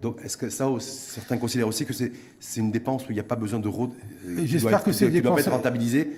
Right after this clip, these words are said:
Speaker 1: mais c'est une dépense nécessaire. Je rappelle que soixante-dix pour cent de, de la population chez nous active n'a, euh, ni couverture, ni assurance.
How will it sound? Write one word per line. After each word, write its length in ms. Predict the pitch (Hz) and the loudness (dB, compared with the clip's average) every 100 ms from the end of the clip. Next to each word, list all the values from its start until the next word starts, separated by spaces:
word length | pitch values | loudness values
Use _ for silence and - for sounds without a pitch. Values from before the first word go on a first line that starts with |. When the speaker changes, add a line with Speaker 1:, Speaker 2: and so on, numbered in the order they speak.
| - - | -12 -8
Speaker 1:
mais 80 | 101 | -6
c'est 140 | 120 | -2
une 60 | 107 | -2
dépense 300 | 110 - - | -2 -2 -4
nécessaire. 320 | 104 101 127 | -6 -4 -6
Je 100 | 98 | -6
rappelle 180 | 95 98 | -8 -8
que 100 | 101 | -8
soixante-dix 400 | - 110 110 107 | -8 -8 -10 -10
pour 160 | 95 | -12
cent 180 | - 110 - - - - 107 | -6 -8 -8 -20 -20 -20 -4
de, 180 | 104 95 | -2 -2
de 160 | 98 | -4
la 80 | 98 | -6
population 400 | 98 - 104 104 | -6 -10 -10 -10
chez 180 | 95 98 | -10 -8
nous 160 | 107 107 | -6 -8
active 460 | - - - 143 143 - - - - | -10 -14 -6 -6 -6 -12 -20 -20 -12
n'a, 320 | 107 98 101 - | -4 -2 -2 -4
euh, 140 | 95 90 | -8 -2
ni 180 | 107 | 0
couverture, 480 | 127 - 104 - 113 110 - | 0 -2 -10 -8 -10 -10 -14
ni 100 | 107 | -8
assurance. 480 | 104 - 82 85 - | -8 -8 -12 -12 -18